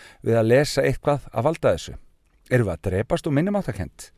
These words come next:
Eða höfum við ekkert breyst? Höfum við bara meiri vettvang til að tjá okkur?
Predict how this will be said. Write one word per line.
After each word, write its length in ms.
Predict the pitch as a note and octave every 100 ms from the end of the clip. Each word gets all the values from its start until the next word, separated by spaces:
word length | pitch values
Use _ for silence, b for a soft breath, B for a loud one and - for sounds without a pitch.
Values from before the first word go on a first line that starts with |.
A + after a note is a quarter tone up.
| - B B B
Eða 300 | A#2+ C3 D#3 B2+
höfum 320 | C#3+ E3 D#3+
við 140 | D3+ -
ekkert 460 | C#3+ - - B2+ -
breyst? 320 | F#2 - - G2
Höfum 300 | A2+ C#3+ D3+
við 60 | B2
bara 160 | A#2+
meiri 180 | A#2+ G2+
vettvang 460 | G2+ F#2+ - G#2+ -
til 140 | G2
að 100 | F#2 -
tjá 80 | G2
okkur? 380 | D2 - -